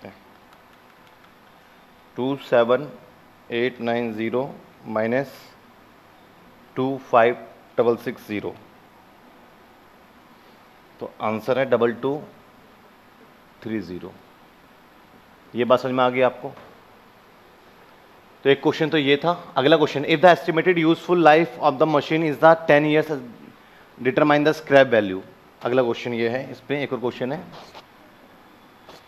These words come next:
Original cost of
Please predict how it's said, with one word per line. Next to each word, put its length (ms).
Original 420
cost 300
of 120